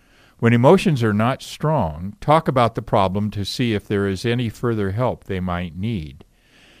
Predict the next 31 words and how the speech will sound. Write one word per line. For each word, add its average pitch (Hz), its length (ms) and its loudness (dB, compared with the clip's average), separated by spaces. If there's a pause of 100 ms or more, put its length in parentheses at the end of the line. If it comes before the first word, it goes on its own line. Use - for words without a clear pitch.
(240)
Even 135 300 4
though 117 160 6
they 107 120 4
might 104 280 2
have 104 240 -2
confessed 107 520 -2
and 87 140 -6
repented, 82 720 -6 (340)
underlying 131 580 4
issues 107 460 -2
may 95 160 0
need 104 260 0
to 107 60 -6
be 101 160 0
addressed 82 560 -4
and 95 160 -2
they 107 100 0
may 127 400 -4
need 123 300 -2
some 95 220 -6
outside 95 560 -6
help. 107 340 -10 (800)
Offer 98 360 0
your 95 200 -2
support 87 760 -4
and 82 200 -8
help 101 280 -4
to - 100 -12
solve 82 380 -6
the 82 80 -12
problem. 78 580 -8